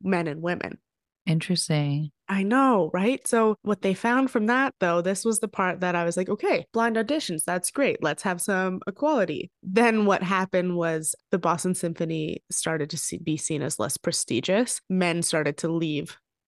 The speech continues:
Speaker 1: in general. And with that came a pay decrease to the musicians in the Boston Symphony.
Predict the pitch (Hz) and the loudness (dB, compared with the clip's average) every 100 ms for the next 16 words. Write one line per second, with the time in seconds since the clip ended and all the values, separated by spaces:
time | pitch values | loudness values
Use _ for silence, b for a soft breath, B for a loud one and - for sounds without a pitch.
0 | _ - 175 160 160 160 139 117 156 - | _ -4 -2 0 0 0 0 0 -2 -6
1 | - 185 180 165 165 - 156 - - 165 | -4 0 0 0 -4 -2 -4 -4 -4 -2
2 | 151 - 160 160 147 - - 160 - - | -2 0 0 0 -2 -4 -2 -2 -4 -8
3 | - 180 165 160 160 - - - - 160 | -2 0 2 0 -2 -2 -4 -6 -4 -6
4 | 165 - - 156 - - - - | -6 -8 -8 -8 -8 -6 -6 -6